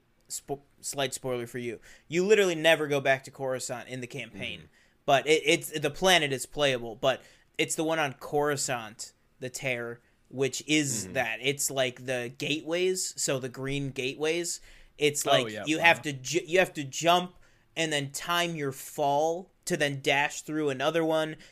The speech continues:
Speaker 1: and then get your double jump back and then get up and then do, like, so it is, like, you're thinking in,
Speaker 2: Mm-hmm.
Speaker 1: like, the fourth dimensional space, and I was just, I tried, like, four times, and I just gave up.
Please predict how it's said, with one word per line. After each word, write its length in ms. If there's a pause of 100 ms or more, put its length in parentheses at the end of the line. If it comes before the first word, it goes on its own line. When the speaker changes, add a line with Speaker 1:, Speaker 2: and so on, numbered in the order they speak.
(100)
Speaker 1:
and 120
then 140
get 160
your 120
double 360
jump 320
back 460
and 120
then 140
get 260
up 460
and 160
then 140
do, 240
like, 240
so 240
it 100
is, 220
like, 440 (720)
you're 160
thinking 300
in, 80
Speaker 2:
Mm-hmm. 60
Speaker 1:
like, 200
the 120
fourth 420
dimensional 580
space, 560
and 160
I 180
was 200
just, 220 (260)
I 100
tried, 300
like, 180
four 380
times, 560
and 160
I 140
just 240
gave 180
up. 180